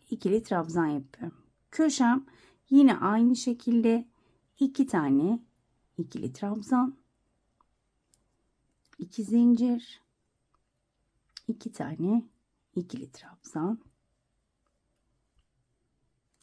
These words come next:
Şöyle şurayı tekrar göstereceğim. Bakın ilk trabzanın beline doladım,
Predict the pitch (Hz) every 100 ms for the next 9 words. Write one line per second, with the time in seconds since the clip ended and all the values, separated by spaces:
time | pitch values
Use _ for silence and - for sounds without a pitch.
0 | _ _ 269 269 - - 202 - - 208
1 | - 180 - 170 185 - - 170 - 151
2 | 175 214 202 _ _ _ _ _ - -
3 | - - _ 226 240 262 - _ - -
4 | - _ _ _ _ _ _ _ - 196
5 | 175 170 156 - 247 214 220 220 226 208
6 | 214 214 190 202 226